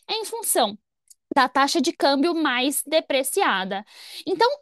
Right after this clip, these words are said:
em resumo, é que os riscos continuam bastante elevados.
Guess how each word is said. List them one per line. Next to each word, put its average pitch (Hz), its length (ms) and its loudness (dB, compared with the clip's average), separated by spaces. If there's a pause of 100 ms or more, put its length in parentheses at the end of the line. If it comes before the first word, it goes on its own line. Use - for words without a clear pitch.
(100)
em 466 240 -4
resumo, 269 720 0 (320)
é 311 80 -2
que - 160 0
os 392 160 2
riscos 349 440 -2
continuam 392 520 -2
bastante 359 440 0
elevados. 349 680 4